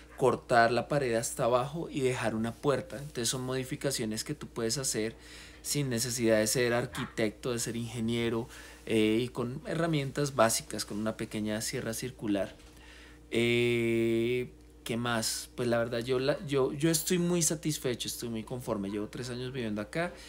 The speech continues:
y hasta el momento no hay algo que yo diga, "Ay, qué pereza, qué pereza, qué desventaja". Ah, bueno, una, de pronto el techo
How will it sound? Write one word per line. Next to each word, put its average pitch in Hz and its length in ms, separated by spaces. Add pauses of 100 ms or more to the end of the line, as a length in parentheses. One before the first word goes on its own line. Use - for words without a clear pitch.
(240)
y 117 120
hasta 117 200
el 123 80
momento 110 680
no 123 160
hay 120 160
algo 123 240
que 131 140
yo 117 100
diga, 113 300
"Ay, - 260
qué - 80
pereza, 131 500 (460)
qué 131 160
pereza, 139 480
qué 131 120
desventaja". 123 520
Ah, 175 120
bueno, 208 340
una, 170 260 (320)
de 143 140
pronto 160 500 (160)
el 202 160
techo 196 480